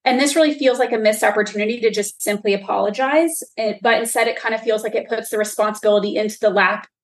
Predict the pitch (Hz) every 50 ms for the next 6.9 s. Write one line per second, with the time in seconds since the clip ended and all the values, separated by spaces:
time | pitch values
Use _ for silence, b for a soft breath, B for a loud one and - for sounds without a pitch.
0 | _ - 233 226 196 190 214 202 196 202 208 208 220 220 214 - 220 214 214 214
1 | 214 - 226 208 - 226 214 - - 220 240 240 240 233 240 262 - - 294 277
2 | - 226 220 - 208 208 - 190 196 190 - 196 190 - 190 185 185 180 180 190
3 | 190 190 185 - 196 185 185 190 190 B B B B B B B - 185 175 180
4 | 196 214 220 214 202 196 196 202 - - 226 - - 226 226 214 - 220 214 -
5 | 226 214 214 202 202 202 - 214 202 196 196 196 190 196 - 202 190 196 196 202
6 | 196 - 214 208 202 - - - - 170 175 185 156 - 110 131 - -